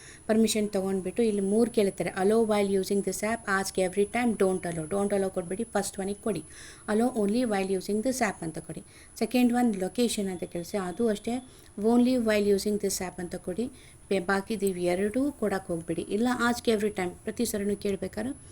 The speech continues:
ಇದು ಕೊಡಿ. ನಾ ಇಲ್ಲಿ ಫಸ್ಟ್ ಒನ್ ಮೇಲೆ ಕ್ಲಿಕ್ ಮಾಡಿರ್ತೀನಿ. So ಮತ್ತೆ ವಾಪಸ್ ಹೋಗೋಣ. ಅದಾದಮೇಲೆ ನೆಕ್ಸ್ಟು ಮೈಕ್ರೋಫೋನ್ ನೋಟಿಫಿಕೇಷನ್ ಕೇಳುತ್ತೆ. ನೋಟಿಫಿಕೇಷನ್ನು,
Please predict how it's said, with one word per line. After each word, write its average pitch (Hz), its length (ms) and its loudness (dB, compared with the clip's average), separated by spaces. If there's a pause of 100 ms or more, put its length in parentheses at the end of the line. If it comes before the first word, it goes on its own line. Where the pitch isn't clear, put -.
(220)
ಇದು 196 160 0
ಕೊಡಿ. 175 200 -4
ನಾ 190 140 0
ಇಲ್ಲಿ 240 240 2
ಫಸ್ಟ್ 226 320 -2
ಒನ್ 190 220 0
ಮೇಲೆ 202 200 -4
ಕ್ಲಿಕ್ 262 300 -4
ಮಾಡಿರ್ತೀನಿ. 165 500 -4 (440)
So 285 60 2
ಮತ್ತೆ 233 320 2
ವಾಪಸ್ 185 440 -4
ಹೋಗೋಣ. 165 300 -4 (3500)
ಅದಾದಮೇಲೆ 214 440 0 (500)
ನೆಕ್ಸ್ಟು 247 280 0
ಮೈಕ್ರೋಫೋನ್ 220 760 0
ನೋಟಿಫಿಕೇಷನ್ 220 640 0
ಕೇಳುತ್ತೆ. 190 320 -4
ನೋಟಿಫಿಕೇಷನ್ನು, 233 960 0